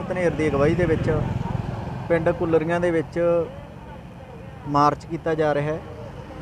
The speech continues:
ਕਿਉਂਕਿ ਪਿਛਲੇ ਲੰਮੇ ਸਮੇਂ ਤੋਂ ਤਕਰੀਬਨ ਡੇਢ ਸਾਲ ਤੋਂ ਜਥੇਬੰਦੀ ਪਿੰਡ ਕੁੱਲਰੀਆਂ ਦੇ ਆਬਾਦਕਾਰ ਕਿਸਾਨਾਂ ਦੇ ਮਸਲੇ ਨੂੰ ਲੈ ਕੇ ਸੰਘਰਸ਼ ਲੜ ਰਹੀ ਹੈ। ਚਾਹੇ ਸੱਤਾਧਾਰੀ ਪਾਰਟੀ ਨੇ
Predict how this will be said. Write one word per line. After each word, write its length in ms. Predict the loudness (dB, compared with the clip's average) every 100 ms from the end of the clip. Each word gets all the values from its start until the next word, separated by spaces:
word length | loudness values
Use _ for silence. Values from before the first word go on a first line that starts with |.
| -12 -10
ਕਿਉਂਕਿ 680 | -2 -2 6 6 8 6 4 -2 -8 -8 -4 -2
ਪਿਛਲੇ 280 | 2 4
ਲੰਮੇ 280 | 4 4 4
ਸਮੇਂ 200 | 2 2
ਤੋਂ 120 | 2 0 0
ਤਕਰੀਬਨ 420 | 0 2 2 2 2 2 2
ਡੇਢ 200 | 4 4
ਸਾਲ 280 | 4 4 4
ਤੋਂ 260 | 2 0 0
ਜਥੇਬੰਦੀ 720 | 0 0 0 -2 -2 0 -2 -4 -10 -12 -4
ਪਿੰਡ 160 | 0 0
ਕੁੱਲਰੀਆਂ 520 | 4 4 4 2 2
ਦੇ 100 | 4
ਆਬਾਦਕਾਰ 460 | 6 4 2 0
ਕਿਸਾਨਾਂ 360 | -2 -4 -2 -2
ਦੇ 60 | -2
ਮਸਲੇ 320 | -2 -2 -2
ਨੂੰ 120 | 4
ਲੈ 100 | 4
ਕੇ 120 | 4
ਸੰਘਰਸ਼ 340 | 0 0 0 0
ਲੜ 180 | 0
ਰਹੀ 280 | 0 -2 -2
ਹੈ। 80 | -4 -6 -14 -14 -14 -14 -14 -14 -14 -14 -12 -12 -10 4
ਚਾਹੇ 460 | 6 6 6 4
ਸੱਤਾਧਾਰੀ 520 | 2 -2 0 2 0
ਪਾਰਟੀ 480 | 2 2 0 0 -2
ਨੇ 180 | -2 -4